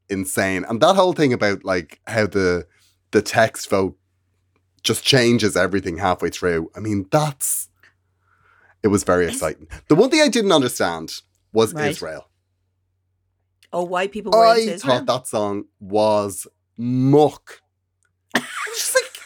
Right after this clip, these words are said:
Speaker 1: there wasn't even a melody to this thing. <laughs>
Speaker 2: But like Chanel last year in Spain, she was good for the movement. Like, there was a bit of a dance breakdown in the middle of it. I couldn't understand that.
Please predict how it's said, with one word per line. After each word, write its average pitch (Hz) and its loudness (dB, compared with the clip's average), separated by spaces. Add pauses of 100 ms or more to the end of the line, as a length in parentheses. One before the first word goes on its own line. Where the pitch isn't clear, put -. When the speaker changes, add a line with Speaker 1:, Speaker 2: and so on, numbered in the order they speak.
(300)
Speaker 1:
there 440 0
wasn't 453 0
even 330 2
a 208 4
melody 185 2
to 131 -8
this 120 -2
thing. - -14 (260)
<laughs> 165 2 (760)
Speaker 2:
But 180 -2 (240)
like 185 2
Chanel 180 2
last 170 -2
year 170 -2
in 151 -4
Spain, 160 -2 (280)
she - -6
was 165 -4
good 175 -2
for 165 -4
the 165 -6
movement. 151 -4 (120)
Like, 143 -4
there 185 -4
was 220 0
a 277 -4
bit 453 0
of 415 -2
a 453 0
dance 392 0
breakdown 247 2
in 220 -2
the 208 -2
middle 208 0
of 196 0
it. 190 0
I 190 0
couldn't 202 -4
understand 185 -2
that. 175 -2